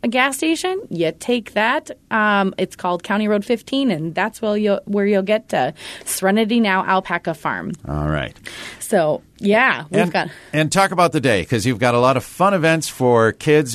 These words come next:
Speaker 2: and their families.
Speaker 1: We do! I'm so excited, and I'm so thankful for our community partnerships who have really, really stepped up. Um, we are gonna make this better than ever, and I'm so <laughs> excited.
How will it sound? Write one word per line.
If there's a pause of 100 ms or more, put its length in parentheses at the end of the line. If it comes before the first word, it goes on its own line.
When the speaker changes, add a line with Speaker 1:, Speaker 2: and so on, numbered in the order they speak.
Speaker 2:
and
their
families.
Speaker 1:
We
do!
I'm
so
excited,
and
I'm
so
thankful
for
our
community
partnerships
who
have
really,
really
stepped
up.
Um,
we
are
gonna
make
this
better
than
ever,
and
I'm
so
<laughs>
excited.